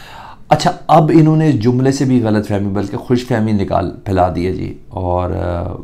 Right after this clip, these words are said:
बहुत ज़बरदस्त किस्म की जी। कार्नेलियस साहब की मिसाल उन्होंने दी कि अब ना चीफ जस्टिस उमर अता बंदयाल साहब भी है ना, अ, खुशगुमानी की हालत देखेंगे, वो भी ना अब वक्त से पहले रिटायर होने जा रहे हैं। और नून लीग ने सोशल मीडिया पर उनके ट्रोलर्स ने, सहाफ़ियों ने वीलॉग शुरू किए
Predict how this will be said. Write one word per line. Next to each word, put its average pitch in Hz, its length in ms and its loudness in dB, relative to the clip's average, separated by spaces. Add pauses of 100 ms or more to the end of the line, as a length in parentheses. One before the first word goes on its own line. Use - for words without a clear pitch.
(300)
बहुत 117 200 0
ज़बरदस्त 87 380 -6
किस्म 95 200 -6
की 107 140 -6
जी। 107 120 -6
कार्नेलियस 101 560 -2
साहब 107 160 -4
की 101 60 -4
मिसाल 95 300 -2
उन्होंने 98 200 -2
दी 110 120 -2
कि 117 120 -4
अब 110 200 2
ना 135 320 0 (440)
चीफ 120 200 4
जस्टिस 113 320 -4
उमर 110 180 0
अता 107 160 0
बंदयाल 98 440 4
साहब 101 220 0
भी 90 140 -4
है 87 80 -4
ना, 104 260 -4 (360)
अ, 104 60 0
खुशगुमानी 107 600 4
की 123 120 -2
हालत 95 240 4
देखेंगे, 90 380 -4
वो 107 260 0
भी 120 140 2
ना 110 380 -4
अब 90 220 -2 (440)
वक्त - 140 -8
से - 120 -6
पहले 95 220 -6
रिटायर 87 300 -4
होने 92 220 -4
जा 87 100 -6
रहे 98 180 -2
हैं। 104 140 -10 (480)
और 98 100 0
नून 120 300 4
लीग 120 280 4
ने 107 240 -2
सोशल 101 360 -4
मीडिया 104 260 0
पर 104 120 -2
उनके 98 220 -4
ट्रोलर्स 107 480 0
ने, 101 460 0
सहाफ़ियों 101 580 0
ने 107 180 0
वीलॉग 101 400 0
शुरू 123 200 2
किए 104 400 0